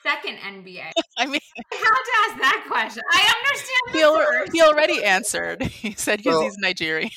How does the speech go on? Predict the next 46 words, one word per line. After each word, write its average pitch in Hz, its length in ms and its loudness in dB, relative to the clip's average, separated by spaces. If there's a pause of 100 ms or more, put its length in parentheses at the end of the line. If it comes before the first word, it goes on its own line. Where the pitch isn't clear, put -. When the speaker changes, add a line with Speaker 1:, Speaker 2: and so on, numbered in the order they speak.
Speaker 2:
<laughs> - 120 -10
Speaker 1:
I 960 200 2
understand 622 420 0 (120)
the - 80 -4
first, 554 400 0
it's, 302 100 -8
but 330 160 -4
I, 311 280 0
I 294 180 4 (100)
am 277 180 -12
very 453 600 -2
curious - 420 -2
in - 60 -12
the 381 120 -14
second. - 640 -10 (180)
Speaker 3:
I 143 100 -2
love, 180 400 2
I 170 80 4
love 180 220 2
that 185 140 0
you 160 120 0
asked. 127 300 0
So 170 260 0 (220)
the, 165 240 -2
it's, 170 320 -4
it's 160 240 -6
a, 147 180 2
it's 147 220 -4
a, 147 100 0
it's 131 200 -6
a 123 60 -6
trick. - 300 -16
So - 240 -4
I 143 120 0
got 165 220 -4
into 170 360 -4
an - 80 -12
M 139 160 -4
B 131 140 -4
A 120 80 -4
program, 104 420 -6
executive 113 400 -6
M 113 100 -4
B 107 120 -8
A 104 80 -4
program 95 540 -6